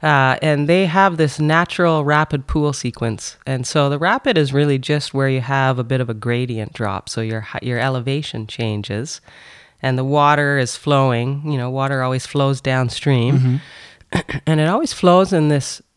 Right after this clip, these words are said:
Speaker 1: meandering pattern. If you were to just put water, even, like, you put sand on a parking lot and you put water down it, it's gonna form this sine wave.
Speaker 2: Right.
Speaker 1: So it has these natural frequencies, and we call them meanders when it's turning.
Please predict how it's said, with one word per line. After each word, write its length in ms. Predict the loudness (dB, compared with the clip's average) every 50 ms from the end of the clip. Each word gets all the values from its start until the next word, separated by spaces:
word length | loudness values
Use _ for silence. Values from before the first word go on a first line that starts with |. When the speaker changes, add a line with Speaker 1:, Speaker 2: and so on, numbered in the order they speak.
| _ _ _ -6 -2
Speaker 1:
meandering 760 | 0 0 2 2 2 2 2 0 0 0 0 0 0 -2 -4 _ -8
pattern. 460 | -2 0 0 2 2 2 2 2 2
If 140 | 0 0 2
you 120 | 2 4
were 140 | 4 4 2
to 120 | 2 0
just 240 | 0 0 0 -2 0
put 240 | 0 0 0 0 2
water, 480 | 0 2 4 4 2 2 2 0 -2 -2
even, 500 | -2 0 0 2 2 2 2 2 2 0
like, 280 | 0 -2 -4 -4 -8
you 60 | -10
put 220 | -8 -6 -8 -8 -6
sand 380 | -4 -4 -2 0 0 0 0
on 120 | -2 -2 -4
a 40 | -4
parking 440 | -2 -2 -2 -2 -2 -2 -4 -2 -2
lot 260 | 0 -2 -2 -2 -2
and 160 | -2 -2 -2 -4
you 120 | -4 -6 _ _ _ _ _ -8
put 220 | -6 -6 -6 -4
water 340 | -4 -4 -2 -2 -2 -4 -4
down 320 | -4 -4 -2 -2 -2 -2 -4
it, 140 | -6 -8 -8
it's 180 | -12 -12 -10 -6
gonna 260 | -4 -2 -2 -2 -2
form 640 | -4 _ _ _ -2 0 0 2 2 0 0 0
this 380 | -2 -2 -2 -4 -4 -8 -10 -10
sine 720 | -10 -10 -6 -4 -2 0 0 0 0 0 0 0 -2 -4 -8 _ _ _ _ _ _ _ _ _
wave. 520 | -4 -2 0 0 0 -2 -4 -8 -10 -14 -20 _ _ -6
Speaker 2:
Right. 440 | -2 2 2 4 2 2 0 -4 -6 -4
Speaker 1:
So 80 | -2
it 80 | 0 2
has 240 | 2 2 2 2 0
these 180 | -2 -2 0 2
natural 380 | 2 2 0 0 -2 -2 -2
frequencies, 640 | -2 -2 -4 -4 -2 -2 -2 -2 0 -2 -2 0 0
and 260 | 0 0 0 0 -2
we 60 | -4 -4
call 220 | 0 0 0 2
them 140 | 2 2 2
meanders 680 | 4 4 4 4 4 2 2 2 0 -2 -4 -6 -6 -6
when 160 | -6 -4 -4
it's 160 | -6 -8 -10
turning. 520 | -10 -6 -4 -2 -2 -2 -2 -4 -6 -8